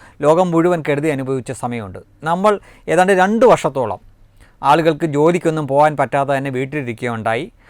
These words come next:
അപ്പോൾ ആ രണ്ട് വർഷ കാലയളവിലും ഏതാണ്ട് എൺപത് കോടി ജനങ്ങൾക്ക്, എൺപത് കോടി ജനങ്ങൾക്ക് വെച്ച് മാസം, ആ, അന്നം കൊടുത്ത,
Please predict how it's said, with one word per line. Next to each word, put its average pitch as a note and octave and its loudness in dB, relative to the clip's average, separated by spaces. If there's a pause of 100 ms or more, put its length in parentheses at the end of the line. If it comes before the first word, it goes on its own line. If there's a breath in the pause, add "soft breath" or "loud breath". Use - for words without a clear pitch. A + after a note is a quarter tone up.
(180 soft breath)
അപ്പോൾ F#3+ 4
ആ G#3+ 8
രണ്ട് G#3 2
വർഷ G#3+ 2
കാലയളവിലും D#3+ 2 (260 soft breath)
ഏതാണ്ട് D#3 -2
എൺപത് F#3 0
കോടി D#3 2
ജനങ്ങൾക്ക്, C#3+ -4 (100)
എൺപത് D3+ -4
കോടി C#3+ -2
ജനങ്ങൾക്ക് C3+ -6
വെച്ച് C3 -6
മാസം, C3+ -6 (540 soft breath)
ആ, B2+ -2
അന്നം D#3 -2
കൊടുത്ത, A#2 -4